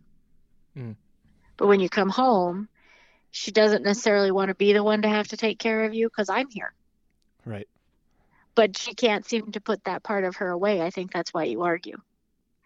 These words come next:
Speaker 2: 'Cause she's never mad at you for anything that, that isn't more like she,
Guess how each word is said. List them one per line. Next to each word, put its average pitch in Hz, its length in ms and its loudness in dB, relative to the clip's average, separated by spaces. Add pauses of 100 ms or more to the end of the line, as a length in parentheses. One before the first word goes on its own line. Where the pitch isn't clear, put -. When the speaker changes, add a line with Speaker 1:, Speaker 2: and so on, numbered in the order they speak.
(260)
Speaker 2:
'Cause 262 140 6
she's 247 140 6
never 226 260 2
mad 202 260 0
at 175 120 -2
you 170 180 -2
for 170 180 -4
anything 180 600 -4
that, 175 180 0 (500)
that 180 180 2
isn't 180 220 -2
more 175 300 0
like 170 520 -2 (1160)
she, 202 280 0